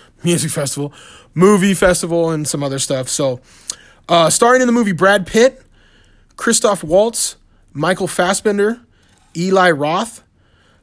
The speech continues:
Diane Kruger, Daniel Bruhl, Till Schweiger,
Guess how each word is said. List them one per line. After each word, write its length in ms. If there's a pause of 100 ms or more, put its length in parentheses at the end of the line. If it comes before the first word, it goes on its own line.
(120)
Diane 500
Kruger, 440 (760)
Daniel 540
Bruhl, 480 (1080)
Till 600 (200)
Schweiger, 720